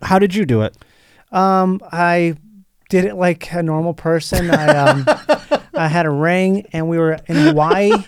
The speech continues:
Speaker 1: Oh,
Speaker 2: We were,
Speaker 1: in Hawaii,
Speaker 2: we're
Speaker 1: that's
Speaker 2: in
Speaker 1: it.
Speaker 2: Hawaii. We're by the beach, this beautiful private beach, and we're, we're petting some horses, and I just, you know, did it.
Speaker 1: Hell yeah.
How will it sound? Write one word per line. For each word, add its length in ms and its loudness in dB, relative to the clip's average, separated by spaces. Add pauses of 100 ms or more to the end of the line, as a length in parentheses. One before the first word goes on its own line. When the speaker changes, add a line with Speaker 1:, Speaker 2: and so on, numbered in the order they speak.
(580)
Speaker 1:
Oh, 120 4
Speaker 2:
We 60 4
were, 60 4
Speaker 1:
in 60 0
Hawaii, 400 2
Speaker 2:
we're 60 2
Speaker 1:
that's 140 0
Speaker 2:
in 60 0
Speaker 1:
it. 40 -2
Speaker 2:
Hawaii. 420 0
We're 220 0
by 280 0
the 120 -2
beach, 480 -4
this 100 -8
beautiful 380 -2
private 560 -2
beach, 560 -4 (520)
and 200 -4
we're, 260 -2
we're 180 -4
petting 300 -4
some 160 -4
horses, 640 -2
and 140 -2
I 80 -2
just, 260 -6
you 60 -2
know, 180 -2 (140)
did 200 2
it. 180 -4 (520)
Speaker 1:
Hell 260 0
yeah. 60 4